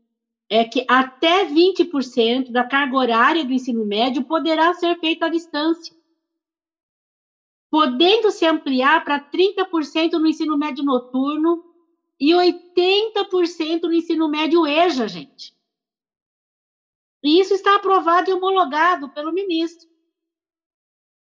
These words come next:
E aí não é só pra filosofia, é pra todas as disciplinas, preferencialmente na carga horária de itinerários formativos. Dá pra ter uma ideia da desgraça que virou o currículo do ensino médio?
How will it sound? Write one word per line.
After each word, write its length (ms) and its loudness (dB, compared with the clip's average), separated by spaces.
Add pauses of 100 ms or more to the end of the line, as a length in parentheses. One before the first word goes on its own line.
(140)
E 100 0
aí 260 2
não 180 4
é 140 2
só 220 0
pra 180 -4
filosofia, 880 -6 (460)
é 80 -14
pra 320 -2 (160)
todas 360 -2
as 140 -2
disciplinas, 800 -8 (1000)
preferencialmente 1120 0
na 140 -2
carga 260 -6
horária 360 -4
de 100 -8
itinerários 560 -4
formativos. 720 -8
Dá 240 -2
pra 120 -6
ter 120 -6
uma 120 -4
ideia 240 -4
da 120 -4
desgraça 640 -2
que 120 -10
virou 280 0
o 100 -6
currículo 340 -6
do 80 -10
ensino 300 -12
médio? 340 -6